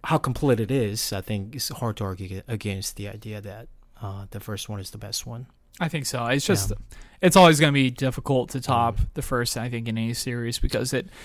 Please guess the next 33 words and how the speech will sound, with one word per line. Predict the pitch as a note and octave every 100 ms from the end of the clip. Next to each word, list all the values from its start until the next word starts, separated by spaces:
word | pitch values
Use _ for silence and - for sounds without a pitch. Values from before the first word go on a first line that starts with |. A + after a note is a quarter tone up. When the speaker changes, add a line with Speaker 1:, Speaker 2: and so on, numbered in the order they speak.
| - F3+
Speaker 2:
introduces | F3 E3 D3+ C#3 C3+ -
the | C#3+
Speaker 1:
Mostly, |
yeah. | -
Speaker 2:
premise. | C#3 C3+ C3 B2+ -
We | C#3+
usually | C#3 C#3
fall | B2+ C#3+ C#3
in | B2+
love, | B2 A#2+ A#2+ A#2 - - - -
romanticize | D3 C#3 C3 A#2 G#2+ C3 B2+
Speaker 1:
Mm-hmm. | C3
Speaker 2:
it, |
then | C3
we | C3
build | C3 B2
up | A#2+ A#2+
all | A#2+
these | B2+
expectations | A#2 - C#3+ - - G#3 - F3+ D#3+
in | D#3+
our | D3+
head | C3+ C#3 C3+
for | -
the | C#3
next | B2+ B2 - - - - - - - - A#2+
Speaker 1:
Right. | G#2+ G2+ F#2 G2 - -
Speaker 2:
movie | C#3+ C#3 C3 B2+
or | B2 B2+
following | A#2 A#2+ A#2 A#2+ A#2+
movie. | A2+ A#2 A#2+
So | - B2+
Speaker 1:
Yeah. | G#2